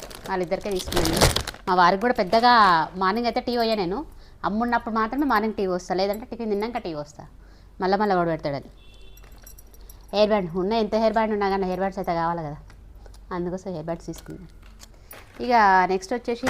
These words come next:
మా పిల్లలకు బ్రష్లు అన్నీ తగులున్నా తక్కువే. ఇక ఇంతకు అప్పుడప్పుడు వచ్చిన వాళ్ళకందరికి కూడా బ్రష్లు కావాలి కాబట్టి ఏది ఇచ్చినా ఇవ్వకపోయినా బ్రష్ మర్చిపోతే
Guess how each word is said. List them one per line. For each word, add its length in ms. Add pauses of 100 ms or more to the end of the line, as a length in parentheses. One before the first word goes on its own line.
మా 80 (140)
పిల్లలకు 320
బ్రష్లు 240
అన్నీ 160
తగులున్నా 460
తక్కువే. 260 (1600)
ఇక 60 (220)
ఇంతకు 260
అప్పుడప్పుడు 380
వచ్చిన 180
వాళ్ళకందరికి 440
కూడా 120 (320)
బ్రష్లు 320
కావాలి 320
కాబట్టి 360 (640)
ఏది 140
ఇచ్చినా 280
ఇవ్వకపోయినా 400
బ్రష్ 180
మర్చిపోతే 320